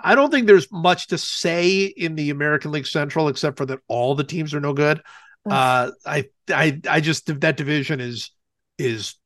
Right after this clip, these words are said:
Speaker 1: really poor. And I don't think Cleveland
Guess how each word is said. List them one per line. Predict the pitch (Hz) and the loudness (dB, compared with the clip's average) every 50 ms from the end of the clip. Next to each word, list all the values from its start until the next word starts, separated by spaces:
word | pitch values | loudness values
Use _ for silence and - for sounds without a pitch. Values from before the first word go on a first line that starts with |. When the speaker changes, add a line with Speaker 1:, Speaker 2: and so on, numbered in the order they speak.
| _ - | _ -20
Speaker 1:
really | 110 107 117 123 131 131 120 113 113 110 _ | -18 -14 -6 0 2 2 2 2 -4 -8 _
poor. | - 143 - 131 131 127 123 - - - - - - _ _ | -8 -4 -2 -2 -2 -2 -4 -6 -8 -16 -20 -20 -20 _ _
And | - 147 147 | -4 0 2
I | 151 156 160 | 2 2 2
don't | 156 - - 185 190 196 208 202 - _ | 0 2 4 8 8 8 6 4 0 _
think | 185 185 196 - | 0 0 0 -2
Cleveland | - - 175 170 185 180 160 180 175 175 175 175 170 156 | -2 0 2 2 4 4 2 2 0 0 -2 -4 -8 -10